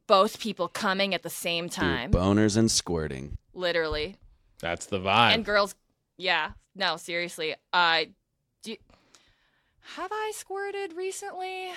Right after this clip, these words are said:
Speaker 2: <laughs>
Speaker 1: Um, I don't know. The experience of squirting for me is kind of uncomfortable.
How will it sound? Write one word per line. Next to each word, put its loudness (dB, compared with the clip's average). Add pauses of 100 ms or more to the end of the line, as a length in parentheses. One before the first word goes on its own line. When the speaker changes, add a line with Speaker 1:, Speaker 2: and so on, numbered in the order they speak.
(120)
Speaker 2:
<laughs> -4
Speaker 1:
Um, 4
I 4
don't 4
know. 4
The 0
experience 0
of -4
squirting 0
for -4
me 2
is 0
kind 0
of 2
uncomfortable. -2